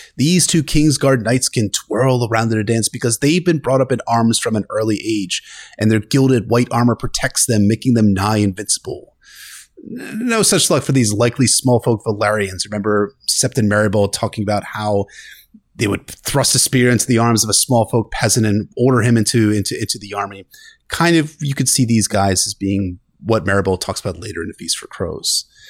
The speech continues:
So, Tyrion does also contrast the dance to himself, noting that he's clumsy and awkward. The subtle distinction is similar to what, kind of what we saw with Cersei before. Tyrion is contrasting himself to Jaime, another man who has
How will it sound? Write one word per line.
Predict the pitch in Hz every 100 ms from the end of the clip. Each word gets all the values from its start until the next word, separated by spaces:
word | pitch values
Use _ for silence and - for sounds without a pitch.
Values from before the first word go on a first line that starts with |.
| - - -
So, | - - 214 - - _ _ - -
Tyrion | - 233 269 240 156
does | 143 180 240 - -
also | 175 180 175
contrast | - 165 165 165 143 131
the | 131
dance | 127 120 117
to | - 117
himself, | 104 - 196 135 -
noting | 127 156
that | 143
he's | 151 135 - _
clumsy | - 156 202 120 104
and | 101
awkward. | 139 - 110 - -
The | 117
subtle | - 143 120
distinction | 104 170 - 139
is | 113 - -
similar | - - 294 185
to | 131
what, | 135 -
kind | 156
of |
what | 139
we | 135
saw | 143
with | 120 -
Cersei | - 269 - 104
before. | - 214 185 92 - - - _ _
Tyrion | - 202
is | 202 -
contrasting | - 180 202 185 156 147
himself | 135 - 131
to | 127 -
Jaime, | 147 170 123
another | 95 107 123
man | 131 127
who | 123
has | 107